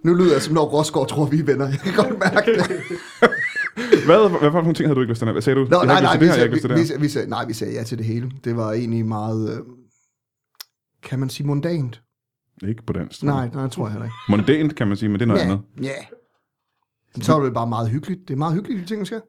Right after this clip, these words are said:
Speaker 2: Nå, jamen, jeg, jeg er spændt på at se, hvad det er.
Speaker 1: Ja.
Speaker 2: Ikke, at jeg kommer til at se programmet, selvfølgelig, for jeg ser ikke fjernsyn. Men,
Speaker 1: Oh.
Speaker 2: øh, ja, ja, sådan er jeg. Jeg er t-, topsej og avantgarde, intellektuel. Det her program,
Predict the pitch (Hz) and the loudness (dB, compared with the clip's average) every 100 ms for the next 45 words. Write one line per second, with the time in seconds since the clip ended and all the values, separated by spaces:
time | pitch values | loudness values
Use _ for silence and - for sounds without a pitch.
0 | _ _ _ _ _ _ _ _ _ _ | _ _ _ _ _ _ _ _ _ _
1 | - 185 - 123 143 131 117 180 139 113 | -6 -4 -2 0 0 0 0 0 -2 0
2 | 113 - _ - 330 _ _ _ _ - | -2 -6 _ -6 -6 _ _ _ _ -20
3 | - - 139 92 185 104 101 92 92 123 | -6 2 2 2 0 -2 -2 -2 -2 -2
4 | 107 107 98 113 113 117 123 143 - _ | -2 -2 -2 -2 -4 -4 -6 -8 -14 _
5 | 113 120 107 104 208 - 190 147 117 85 | -2 2 4 4 4 2 2 0 0 -2
6 | 131 92 - - - 90 95 - 101 - | -2 -4 -8 -10 -6 -4 -4 -6 -12 -12
7 | - - 107 - - 101 90 - - 92 | -20 -6 -6 -4 -6 -6 -8 -12 -6 -4
8 | 95 90 90 90 95 107 - 110 107 95 | -2 -4 -4 -4 -4 -6 -8 -6 -6 -6
9 | 98 - - - - - - - - 196 | -8 -10 -14 -20 -20 -20 -20 0 2 4
10 | 139 123 | 2 0